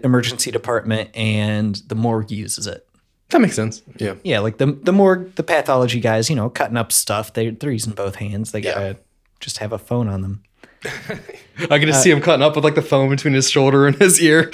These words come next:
Speaker 2: <laughs> "All right, I'm cut, doing the Y incision now." <laughs>
Speaker 1: Luckily, they've got a knife set up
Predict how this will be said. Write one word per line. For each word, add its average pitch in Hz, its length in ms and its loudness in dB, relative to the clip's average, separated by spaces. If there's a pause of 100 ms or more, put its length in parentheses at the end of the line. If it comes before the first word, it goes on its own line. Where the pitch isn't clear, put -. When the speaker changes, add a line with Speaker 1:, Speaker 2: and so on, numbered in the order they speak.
(100)
Speaker 2:
<laughs> 170 120 -2
"All 170 140 8
right, 180 240 10
I'm 131 120 2
cut, 147 280 2
doing 165 180 6
the 165 60 6
Y 165 280 6
incision 143 500 2
now." 151 80 2 (360)
<laughs> - 460 2
Speaker 1:
Luckily, 220 380 6
they've 151 240 4
got 151 280 2
a 127 60 4
knife 139 340 4
set 139 300 4
up 135 180 4